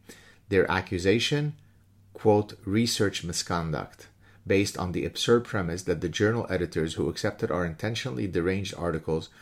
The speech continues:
were human subjects. I was found guilty of not receiving approval to experiment on human subjects. Side note, I'm, I'm now making a commentary. This is not from Pete's letter.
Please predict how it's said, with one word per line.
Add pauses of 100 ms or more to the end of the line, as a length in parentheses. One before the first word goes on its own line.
(240)
were (140)
human
subjects. (480)
I
was
found
guilty
of
not
receiving
approval (100)
to
experiment (100)
on
human
subjects. (1000)
Side
note,
I'm,
I'm
now
making
a
commentary.
This
is
not
from (280)
Pete's
letter.